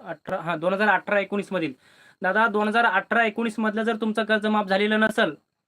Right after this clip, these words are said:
अ, तुमची पावती निघालेली आहे का, सर्वप्रथम तुम्ही मला सांगा.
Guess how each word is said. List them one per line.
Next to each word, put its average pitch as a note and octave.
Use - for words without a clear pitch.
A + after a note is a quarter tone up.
अ, F#3
तुमची G#3+
पावती G3+
निघालेली A3
आहे A3
का, A3
सर्वप्रथम G3+
तुम्ही G3+
मला F#3
सांगा. F3